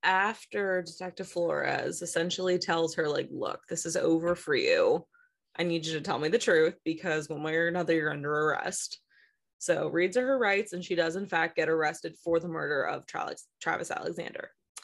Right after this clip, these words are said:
So first of all, <laughs> before,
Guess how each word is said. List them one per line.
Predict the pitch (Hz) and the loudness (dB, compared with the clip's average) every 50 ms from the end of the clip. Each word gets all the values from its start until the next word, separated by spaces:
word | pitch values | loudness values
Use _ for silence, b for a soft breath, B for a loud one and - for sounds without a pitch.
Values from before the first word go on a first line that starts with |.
| B B B B B | B B B B B
So | B - - 202 190 185 180 175 165 165 160 165 160 160 - - - _ _ _ | B -6 -2 2 4 4 6 6 4 4 4 2 2 2 0 -2 -6 _ _ _
first | - 294 330 330 - - | 2 2 2 2 0 -4
of | 170 | -4
all, | 175 - - 123 123 190 - - - | -2 0 0 0 0 -2 -4 -10 -20
<laughs> | - - | -2 -2
before, | 190 202 - - - 214 214 202 208 - 220 185 190 190 175 - | 0 0 0 -2 -2 -2 -2 0 2 4 6 6 6 4 0 -4